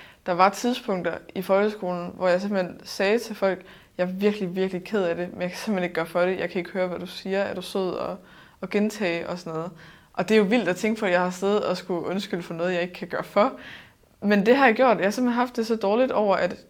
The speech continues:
de skulle tage hensyn til mig. Men når det bare ligger som noget helt naturligt her, jeg føler mig jo bare, jamen, jeg føler mig jo bare almindelig, øh, og ligesom alle andre.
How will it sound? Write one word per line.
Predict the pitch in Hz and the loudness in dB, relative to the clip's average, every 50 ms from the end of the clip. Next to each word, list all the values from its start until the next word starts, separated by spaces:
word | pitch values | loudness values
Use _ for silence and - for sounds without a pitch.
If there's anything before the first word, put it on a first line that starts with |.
| - - | -4 -2
de | 233 233 | -2 -2
skulle | - - 233 - | -2 -6 -8 -8
tage | - 214 190 | -6 -6 -4
hensyn | 208 208 233 247 247 240 196 180 | -2 -2 -2 -2 -2 -4 -4 -4
til | 180 185 | -6 -6
mig. | 170 170 170 180 202 220 240 233 - - - - - - - - - _ _ _ - _ _ _ - - | -4 -2 0 0 0 0 -2 -4 -8 -14 -20 -20 -20 -20 -20 -20 -20 _ _ _ -20 _ _ _ -4 0
Men | 208 202 196 196 190 180 - - - - - _ _ _ _ - - - | 0 2 2 0 -2 -4 -8 -12 -16 -20 -20 _ _ _ _ -14 -8 -4
når | 208 202 202 | 0 2 2
det | 196 196 202 | 2 4 6
bare | 214 220 233 247 | 6 6 8 8
ligger | 220 226 240 269 277 269 | 6 6 6 4 2 0
som | 269 - 220 190 | -2 -2 -2 -2
noget | 185 185 185 185 196 | 0 0 0 0 2
helt | 226 262 240 | 2 2 2
naturligt | 208 196 - - - 269 226 185 185 | 2 0 -2 0 0 0 0 0 0
her, | 214 226 208 185 - - - - | 0 0 0 0 -2 -4 -6 -6
jeg | 190 196 | -6 -4
føler | - - 220 202 185 180 175 | -2 2 2 4 4 4 2
mig | 175 170 170 170 | 2 2 0 0
jo | 170 | 0
bare, | 160 185 190 196 196 202 208 226 254 - - _ _ _ _ _ - | 2 4 4 4 4 4 0 -4 -10 -16 -20 _ _ _ _ _ -6
jamen, | 185 185 | -4 -4
jeg | 185 | -2
føler | 180 226 202 190 | 0 2 2 4
mig | 180 180 175 | 4 4 2
jo | 175 | 4
bare | 180 196 202 208 185 | 4 4 4 4 4
almindelig, | 190 190 190 208 240 247 214 202 180 165 165 - - - - | 2 0 0 0 0 0 0 -2 -4 -6 -8 -10 -12 -10 -6
øh, | - 180 175 170 170 170 170 | -6 -4 -2 -2 -4 -4 -4
og | 170 180 | -2 -2
ligesom | 180 202 196 - 196 170 | -2 -2 -2 -4 -4 -4
alle | 175 175 175 | -4 -4 -2
andre. | 170 175 190 196 208 220 | -2 -4 -2 -2 -4 -4